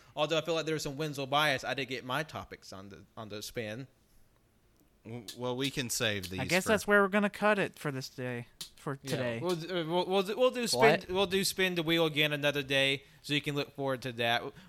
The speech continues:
Speaker 1: What, what we didn't get to will be on the next go around.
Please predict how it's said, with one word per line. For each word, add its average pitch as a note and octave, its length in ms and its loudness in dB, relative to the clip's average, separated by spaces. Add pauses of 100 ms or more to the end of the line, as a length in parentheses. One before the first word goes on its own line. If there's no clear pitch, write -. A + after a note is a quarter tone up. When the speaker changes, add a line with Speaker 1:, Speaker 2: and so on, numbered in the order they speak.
Speaker 1:
What, F3 220 2
what G3 120 4
we G3+ 80 6
didn't F3 240 2
get E3+ 220 0
to D#3+ 400 2 (200)
will D3 120 -6
be D#3 120 4
on D3 160 2
the C#3+ 100 0
next C#3 260 -2
go A2+ 200 -2
around. G#2 320 -4